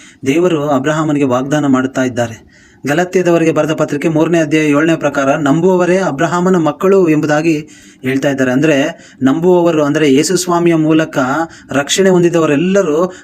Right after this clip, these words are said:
ನಕ್ಷತ್ರಗಳು ಎಂಬುದಾಗಿ ಸತ್ಯವೇದ ಹೇಳ್ತಾ ಇದೆ ಪ್ರಿಯರೇ. ಕ್ರಿಸ್ತನಲ್ಲಿ ಪ್ರೀತಿಯುಳ್ಳ ದೇವಜನರೇ, ನಮ್ಮ ರಕ್ಷಕನಾದ ಯೇಸು ಸ್ವಾಮಿಯು ಜನಿಸಿದಾಗ ಒಂದು ವಿಶೇಷವಾದ ನಕ್ಷತ್ರವು ಕಾಣಿಸಿತು.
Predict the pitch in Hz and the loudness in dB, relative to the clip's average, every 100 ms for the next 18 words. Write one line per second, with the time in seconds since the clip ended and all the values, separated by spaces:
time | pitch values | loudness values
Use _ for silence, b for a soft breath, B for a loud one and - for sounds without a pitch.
0 | 127 127 135 - 196 - 190 175 170 175 | 0 0 0 -4 -6 -2 2 4 4 4
1 | 151 147 135 143 160 147 151 139 131 151 | 4 2 0 0 0 0 0 -4 -4 -2
2 | 143 135 131 139 135 131 131 120 117 - | 0 2 0 0 -2 0 0 -2 -6 -14
3 | b b b 170 - 202 196 185 180 180 | b b b -6 0 2 2 2 2 2
4 | 170 151 160 156 131 113 147 160 170 170 | 2 0 0 0 0 0 0 0 -2 -4
5 | 202 190 180 160 160 190 - 170 165 160 | -2 0 2 2 0 -4 -2 0 2 2
6 | 135 151 160 139 123 135 160 147 135 165 | 2 0 -2 -4 -2 -2 0 2 2 0
7 | 175 175 156 139 131 - 170 165 143 127 | -2 -2 -2 0 -2 -4 -6 -6 -6 -6
8 | - 127 139 139 151 180 - | -4 -2 -2 -4 -6 -6 -8